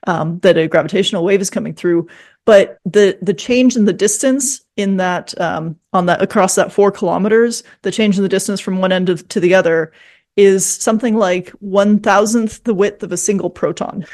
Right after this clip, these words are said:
<laughs> And that's across four kilometers. <laughs> So,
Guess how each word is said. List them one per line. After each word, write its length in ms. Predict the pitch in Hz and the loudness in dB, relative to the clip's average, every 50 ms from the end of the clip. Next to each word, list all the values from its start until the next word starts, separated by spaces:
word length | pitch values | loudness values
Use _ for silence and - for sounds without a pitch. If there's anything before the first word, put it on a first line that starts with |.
| - - _ _ | -20 -20 _ _
<laughs> 0 | - 165 165 - 240 - - 262 254 - - 302 - | -10 -10 -10 -10 -10 -2 0 0 0 2 2 2 4
And 100 | 208 240 | 4 4
that's 240 | 311 302 226 - 320 | 4 4 6 4 4
across 420 | 254 - - 233 208 202 - - 240 | 2 4 4 4 4 4 2 -2 0
four 240 | - 226 226 220 | 4 6 6 6
kilometers. 760 | 220 - 208 190 196 180 180 170 160 143 - 233 - - - _ 285 | 6 4 2 2 2 2 0 0 0 0 0 0 0 0 -2 _ -4
<laughs> 560 | - 185 - - - 226 - - - - 220 | -4 -4 -4 -4 -8 -10 -10 -10 -14 -16 -12
So, 480 | - - - 240 226 220 220 226 214 | -8 2 4 6 6 6 4 0 -8